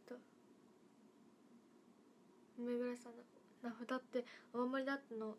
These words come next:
いや、お守りというわけで作ったんじゃないですけど、そういう提案が。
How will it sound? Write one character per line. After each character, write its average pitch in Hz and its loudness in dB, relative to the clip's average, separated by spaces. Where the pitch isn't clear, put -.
い 226 2
や、 262 8
お 262 2
守 330 4
り 440 10
と 403 4
い 392 8
う 403 0
わ 415 0
け 359 2
で 269 4
作 - 2
っ 285 4
た 262 4
ん 226 0
じ 220 -4
ゃ - -6
な 240 2
い 240 -2
で 208 -4
す - -10
け 208 -10
ど、 254 10
そ - -2
う 247 6
い 240 0
う - -4
提 247 4
案 240 0
が。 226 -4